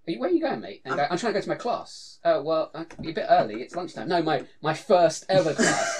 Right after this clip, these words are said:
Speaker 2: <laughs>
Speaker 1: And, and, and no one ever thinks just to, like, "Okay, look, here's a tray with wheels. Get on this and I'll push you to your class." So you be, I mean, that guy spent loads of money on student loans to go to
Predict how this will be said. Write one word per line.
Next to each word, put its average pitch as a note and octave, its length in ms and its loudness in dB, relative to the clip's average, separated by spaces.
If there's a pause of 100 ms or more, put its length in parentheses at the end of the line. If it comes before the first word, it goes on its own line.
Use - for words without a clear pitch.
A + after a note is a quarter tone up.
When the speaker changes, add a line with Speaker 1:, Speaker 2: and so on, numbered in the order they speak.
(120)
Speaker 2:
<laughs> - 160 -2
Speaker 1:
And, E3 400 4
and, F#3 180 -2
and F#3+ 200 -2
no A#3+ 160 4
one A3+ 120 2
ever G3+ 140 0
thinks F3+ 360 -4
just D3 240 -10
to, D3 60 -8
like, C#3+ 300 -6 (180)
"Okay, F3+ 220 0
look, E3 160 0
here's F#3 220 -4
a F3 40 -4
tray D#3 380 -2
with C3+ 160 -6
wheels. C3+ 380 2
Get - 160 -2
on E3 160 0
this D#3+ 200 -4
and D3+ 80 -6
I'll D3 120 -4
push - 360 -4
you C3 140 -10
to - 100 -16
your C3 120 -8
class." A#2 280 -10 (220)
So - 140 -10
you C#3+ 80 -8
be, D3 180 -4
I F#3 60 -6
mean, G3+ 180 -6
that D#4 160 -4
guy D3+ 200 -8
spent C3+ 360 -10
loads C3+ 220 -10
of D3+ 80 -12
money D4 240 -2
on A#2 100 -10
student A#2+ 400 -8
loans C#3 380 0
to F3 120 2
go C#3+ 180 0
to C3+ 140 -4